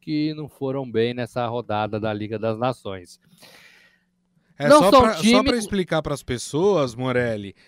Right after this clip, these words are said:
Speaker 2: a Sérvia de
Speaker 1: Hum.
Speaker 2: fato perdeu, é verdade, perdeu pra Noruega, um a zero. É, só pra explicar, a Liga das Nações tem a Liga A, que é a primeira divisão, e tem a Liga B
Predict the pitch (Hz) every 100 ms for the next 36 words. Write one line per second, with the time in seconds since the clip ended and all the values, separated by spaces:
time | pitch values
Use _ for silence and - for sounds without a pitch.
0 | _ 127 131 165 170 180 170 170 165 165
1 | - 185 170 147 127 120 139 156 131 120
2 | 131 123 135 147 147 156 175 135 117 104
3 | 101 117 143 120 110 101 95 - _ _
4 | _ _ 110 - 170 202 180 - 135 -
5 | 156 151 156 156 156 143 135 - 160 175
6 | - 156 156 151 147 156 151 139 127 139
7 | 165 202 _ - 147 131 - 135 135 135
8 | 127 123 123 117 147 156 170 165 160 160
9 | 180 156 139 139 120